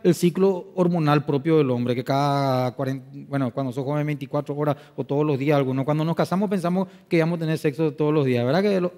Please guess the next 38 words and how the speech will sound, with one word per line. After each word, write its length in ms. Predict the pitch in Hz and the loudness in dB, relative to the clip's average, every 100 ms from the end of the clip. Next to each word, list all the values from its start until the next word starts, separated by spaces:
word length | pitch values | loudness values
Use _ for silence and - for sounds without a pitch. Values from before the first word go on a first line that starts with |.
| - | -2
¿verdad? 220 | 185 196 | -2 0
Alguien 240 | 170 220 | 0 0
pensó 220 | 208 156 160 | 0 -2 -2
así, 240 | 135 139 - _ _ - | -2 -6 -10 _ _ -4
los 160 | 143 | -2
hombres, 300 | 143 131 135 | 0 -2 -2
oye, 160 | 151 135 | -2 -4
a 60 | 147 | 0
mí 100 | 147 | 0
nomás 200 | 143 135 | 0 0
me 100 | 127 | -2
pasa 300 | 123 117 117 | -4 -4 -6
eso. 200 | 107 117 _ _ _ - | -8 -16 _ _ _ -8
Pensamos 300 | 135 170 202 | 0 2 4
que 60 | |
íbamos 160 | 180 180 | 2 2
a 20 | |
tener, 160 | 170 151 | 0 0
había 140 | 147 | 0
sido, 220 | 143 175 | 0 0
no, 160 | 180 147 | 0 0
es 160 | 160 160 | 0 0
así. 260 | 160 120 117 | -2 -8 -6
Después 240 | 113 185 | -4 -2
nos 120 | 214 208 | -2 0
dimos 240 | 180 175 | -2 -2
cuenta 280 | 151 143 151 | -2 -2 -2
que 200 | 160 147 - - | -2 -4 -8 -6
duele 240 | 131 131 | -2 2
la 160 | 156 170 | 2 2
cabeza, 960 | 226 226 208 208 202 196 - 190 190 185 | 0 0 2 2 2 0 -2 -2 -2 -6
ustedes 280 | 160 202 185 | -8 -4 -4
saben 340 | 127 120 117 | -4 -6 -6
todo 160 | 117 135 | -6 -4
lo 80 | 143 | -4
que 100 | 131 | -6
pasa, 280 | 123 113 120 | -6 -6 -6
¿verdad? 180 | 139 | -6